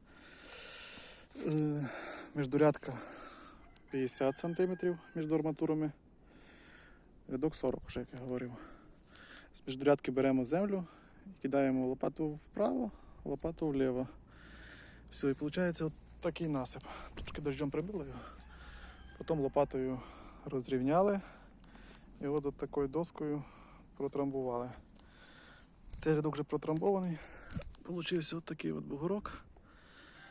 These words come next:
Потім волокно натягується і все. І працюємо. Так. Тут чотири бугра буде у нас. Трохи арматури не хватило, зараз ще одну натягнемо.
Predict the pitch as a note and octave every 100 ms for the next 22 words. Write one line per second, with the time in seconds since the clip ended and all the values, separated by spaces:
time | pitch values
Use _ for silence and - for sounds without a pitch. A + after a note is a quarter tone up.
0 | - - - - - B2+ A#2 C3+ B2+ -
1 | D#3+ C#3 D#3+ F3+ E3 D3 C#3+ D3+ D3 -
2 | - C3 A2+ - - - - - - -
3 | - - - - - C#3+ C3+ B2 A2+ A#2+
4 | A#2 - - - - - - - - -
5 | - - - - - B2+ B2 - - -
6 | - - - D3+ C#3 - - C#3+ C3+ C3
7 | C3+ C3 A#2+ C3 C3 D#3 E3+ F3 - -
8 | - - - - - C#3+ C#3 C3+ C3+ C#3+
9 | C3+ C3 - - F3+ D3 C#3 - C3+ B2+
10 | C3 C3 C3 - B2 C3 C3+